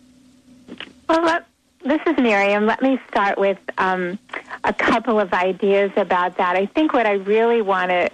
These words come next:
um, say first is, um, who you might be if, if, if this is going to be useful for you, the social artistry,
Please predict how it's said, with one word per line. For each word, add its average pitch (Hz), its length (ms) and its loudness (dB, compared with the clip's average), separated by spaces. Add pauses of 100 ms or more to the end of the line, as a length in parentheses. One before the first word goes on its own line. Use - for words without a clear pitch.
(140)
um, 180 420 -2 (600)
say 214 220 2 (140)
first 233 320 0 (300)
is, 196 380 0 (840)
um, 202 520 0 (600)
who 330 160 2
you 320 220 2
might 220 280 0
be 233 260 2
if, 220 180 0 (260)
if, 208 160 0 (380)
if 214 180 -4
this 240 220 0
is 233 100 0
going 220 180 2
to 208 80 2
be 196 120 0
useful 196 580 0
for 185 300 0
you, 175 500 0 (380)
the 208 180 -2
social 196 300 0
artistry, 185 720 0